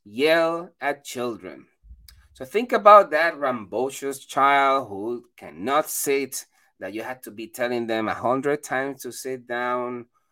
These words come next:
or someone who's just being disrespectful. When you yell at children, right, you are not fulfilling those needs of Bloom, and you are certainly not going to meet the needs of,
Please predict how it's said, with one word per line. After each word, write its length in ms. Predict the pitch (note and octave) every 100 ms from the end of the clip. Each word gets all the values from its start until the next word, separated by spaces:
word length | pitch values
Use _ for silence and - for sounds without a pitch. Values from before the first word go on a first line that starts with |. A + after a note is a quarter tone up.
| _ -
or 120 | F#2+
someone 480 | - A#2 B2 C3 B2+
who's 200 | A2+ A#2
just 300 | B2+ B2+ F#2
being 300 | A2+ C3 C3
disrespectful. 1160 | B2 A#2+ G#2+ - _ G#2 G#2+ - A2 A2 G#2+ A2 _ _ _ _ _ _
When 180 | B2+ C#3
you 180 | F#3
yell 400 | A3+ F#3 G3+ A3+
at 180 | F3 A#2
children, 720 | - B2 G#2+ G2+ G2 F#2+ F2+
right, 400 | F2+ A#2+ E3 G3+ - _ _ _
you 260 | G#2+ C3+ F#3
are 120 | G3+
not 380 | F#3 F3+ F3+ F3+
fulfilling 800 | D3+ C3 B2 - D#3+ F3 F#3+ D#3+
those 360 | C#3 D#3 D#3 D3
needs 340 | C#3+ D3 D3
of 240 | C#3+ G#2+
Bloom, 560 | F#2+ B2+ C#3 G#2+ G2 F2+ _ _
and 180 | D3 D3+
you 180 | F#3 G#3
are 180 | F#3+ E3
certainly 1000 | - - - A3+ C4 - G3+ F3 D#3
not 300 | C#3 D3 F3+
going 340 | D#3 E3+ F3+ F3+ F3
to 160 | E3
meet 420 | C#3+ C#3 D3+ D3+
the 140 | D#3+ D#3+
needs 500 | A#2 A2 B2 B2+ - _
of, 440 | G2+ A2+ C3+ -